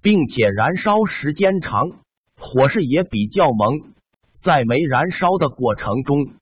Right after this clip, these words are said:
会产生大量的一氧化碳，且浓度比例变化幅度大。另外，这个浓度会比柴烧浓度更大。还有煤渣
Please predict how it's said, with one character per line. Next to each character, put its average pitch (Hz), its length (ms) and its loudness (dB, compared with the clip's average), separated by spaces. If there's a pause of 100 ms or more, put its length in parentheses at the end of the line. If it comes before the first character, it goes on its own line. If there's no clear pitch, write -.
(340)
会 156 260 0
产 101 340 -4
生 202 200 0 (180)
大 190 300 4
量 131 260 0
的 107 100 -4
一 175 280 -6
氧 98 220 -2
化 104 340 0
碳， 131 340 -2 (320)
且 131 220 2
浓 143 300 4
度 196 200 0
比 107 300 -2
例 143 160 2
变 131 320 0
化 120 420 -2
幅 185 320 -4
度 196 240 -2
大。 139 320 -2 (320)
另 196 240 4
外， 165 180 4
这 165 220 0
个 123 120 -2
浓 143 260 0
度 196 200 -2 (180)
会 190 260 2
比 110 240 -2
柴 135 320 -2
烧 196 300 0
浓 160 340 0
度 175 180 0
更 165 300 0
大。 147 260 -2 (400)
还 165 220 -2
有 127 120 2
煤 104 220 0
渣 156 340 -2